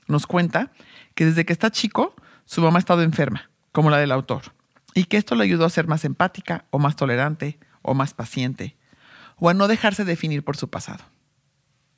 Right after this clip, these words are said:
¿Qué pasaría si tuviéramos una visión así de amplia de las personas que colaboran con nosotros? No solo las entenderíamos mejor, sino que las empresas se ven-, y nuestros equipos se beneficiarían absolutamente de eso.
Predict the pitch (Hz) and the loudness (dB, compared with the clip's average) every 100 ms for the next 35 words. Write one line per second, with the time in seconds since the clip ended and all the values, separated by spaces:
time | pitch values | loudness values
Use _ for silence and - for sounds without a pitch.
0 | _ _ _ _ _ _ - 202 240 226 | _ _ _ _ _ _ -4 0 2 2
1 | 202 190 143 135 - 170 170 175 185 185 | 0 0 -4 -6 -8 -4 0 2 2 2
2 | 180 175 156 175 165 - 156 - 190 180 | 0 0 0 0 0 -2 -6 -2 -2 0
3 | 165 170 165 131 127 135 - 143 139 139 | 0 0 0 0 -4 -6 -4 -4 -4 -4
4 | 120 123 120 127 139 113 117 - - - | -4 -4 -2 -4 -4 -6 -6 -8 -12 -16
5 | - _ _ _ _ _ _ _ _ _ | -20 _ _ _ _ _ _ _ _ _
6 | _ _ _ _ - 160 196 208 240 285 | _ _ _ _ 0 2 2 2 0 2
7 | 302 175 156 147 143 147 151 147 131 120 | 0 0 0 -2 0 0 0 -2 -6 -2
8 | 170 - _ _ _ - - - _ - | -4 -4 _ _ _ -20 -20 -20 _ -4
9 | 220 196 190 180 185 180 165 185 254 330 | 2 2 2 2 2 2 0 0 0 -4
10 | - 170 123 170 151 151 151 - - 247 | -4 -2 -2 0 0 -2 -8 -10 -6 -2
11 | 202 160 151 147 147 - 107 269 359 123 | 0 0 0 -2 -4 -2 0 0 0 -4
12 | - - - 170 233 233 226 - - _ | -6 -8 -4 -2 -2 -2 0 -2 -8 _
13 | _ _ - 85 - | _ _ -10 -10 -10